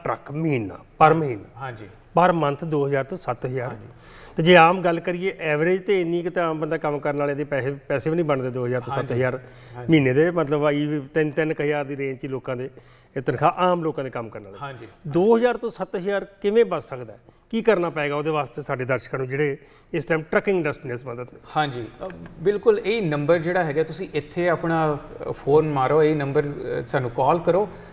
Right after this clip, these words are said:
Speaker 2: ਤੇ ਅਸੀਂ ਤੁਹਾਨੂੰ ਉਹੀ, ਜਿਵੇਂ ਟਰੈਕ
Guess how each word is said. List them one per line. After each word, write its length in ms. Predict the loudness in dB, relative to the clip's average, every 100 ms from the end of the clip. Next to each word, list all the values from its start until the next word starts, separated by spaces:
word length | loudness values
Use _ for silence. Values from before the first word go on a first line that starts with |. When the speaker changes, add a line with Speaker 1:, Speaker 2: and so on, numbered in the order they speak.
| 0
Speaker 2:
ਤੇ 100 | 4
ਅਸੀਂ 180 | 4 6
ਤੁਹਾਨੂੰ 280 | 4 6 6
ਉਹੀ, 480 | 6 4 2 -4 -8 -16 -20 -20 -20 -16
ਜਿਵੇਂ 360 | -6 4 6 6
ਟਰੈਕ 320 | 4 4